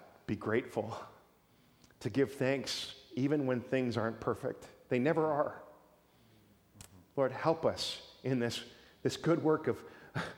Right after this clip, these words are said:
of thanking you and, and giving thanks for all your blessings. And again, Lord, I pray,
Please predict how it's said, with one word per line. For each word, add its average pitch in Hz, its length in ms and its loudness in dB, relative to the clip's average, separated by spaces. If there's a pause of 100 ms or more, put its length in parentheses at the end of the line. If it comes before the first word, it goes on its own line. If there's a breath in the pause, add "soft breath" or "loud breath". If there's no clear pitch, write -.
(300 loud breath)
of 123 140 2
thanking 151 500 4
you 151 400 4
and, 113 240 0
and 120 340 -2
giving 131 280 0
thanks 135 360 0
for - 140 -4
all 135 320 2
your 117 140 -2
blessings. 113 680 -4 (1900)
And 123 140 0
again, 143 320 0
Lord, 98 180 -2
I 104 100 -2
pray, 101 340 -4